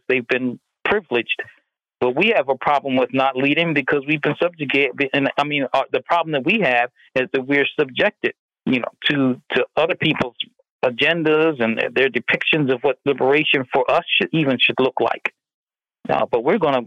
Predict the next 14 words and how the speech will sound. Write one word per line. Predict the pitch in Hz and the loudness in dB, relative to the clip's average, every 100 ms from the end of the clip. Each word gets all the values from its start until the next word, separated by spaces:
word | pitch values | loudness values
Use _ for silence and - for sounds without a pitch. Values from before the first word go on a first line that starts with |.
| - | -6
we | - 147 147 | -2 0 2
have | 123 - - | 0 -2 -4
to | - - _ _ _ 147 | -4 -6 _ _ _ -4
set | - | -2
the, | 135 113 | -2 -2
you | 135 131 | 0 0
know, | |
we | 120 143 | 2 2
have | 151 - | 0 -4
to | 113 - | -16 -4
define | 127 - 135 127 113 110 | -4 0 2 2 2 0
what | 113 | 0
liberation | 127 131 120 127 139 - - | 0 0 2 2 2 -2 -2
for | 143 | -6